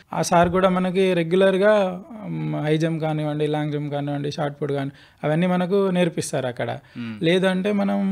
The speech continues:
Speaker 1: ఫ్రెండ్స్‌తో పాటు ప్రత్యేకంగా వాళ్ళతో కలిసి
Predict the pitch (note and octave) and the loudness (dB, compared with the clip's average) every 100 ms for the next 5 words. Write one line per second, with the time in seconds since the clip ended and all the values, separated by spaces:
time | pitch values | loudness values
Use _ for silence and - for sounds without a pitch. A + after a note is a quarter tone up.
0 | F#3 F3 F3+ F#3 - F#3+ E3+ E3+ F#3 G#3+ | -2 0 0 0 -2 -2 2 2 0 -4
1 | A3+ - F3 E3 D#3+ F3+ F3 F3 F3+ E3+ | -6 -16 -2 0 0 0 2 2 4 4
2 | E3+ F3 F3 D#3+ E3 - | 4 0 0 0 -2 -2